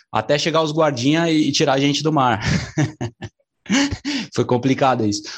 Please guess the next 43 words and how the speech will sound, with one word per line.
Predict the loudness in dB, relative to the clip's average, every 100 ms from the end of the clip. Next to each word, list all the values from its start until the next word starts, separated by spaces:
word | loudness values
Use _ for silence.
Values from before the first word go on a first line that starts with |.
| -4
mas | 0 0
a |
gente | 0
sempre, | 0 -2
sempre | 0 -2 0
tem | 0
um |
jeito | 2 -2 -4
pra, | -6 -6 -8 -10
sempre | -4 -2 0
tem | 2
um |
jeito | 2 0
de |
surfar, | -4 -2 -2 -2
né? | -6
Foi | -2 0
um |
absurdo, | 2 0 0 0 0
porque | -6 -4
no | -2
começo | 0 0 2
tava | 0
todo | 0 0
mundo | 0
surfando | 0 -2 0 0 0 -8 -16 -16 -16 -18 -2
e | 2 4
a | 4
gente | 2 0
conseguia | 0 0 0 2 4 4 2
surfar, | -2 -4 2 2
né? | 2 -2 -2
As | 0 0 -2 -4
praias | 0 0 0
estavam | 0 -2
fechadas, | -2 -2 0 0 0 -2 -4 -6
absurdamente, | -6 -4 -2 0 0 0 -2 -6 -8
né? | -6
Porque | -6 -4 -2
não | -2
faz | -2 0
nenhum | 0
sentido | 0 -2 -2 -4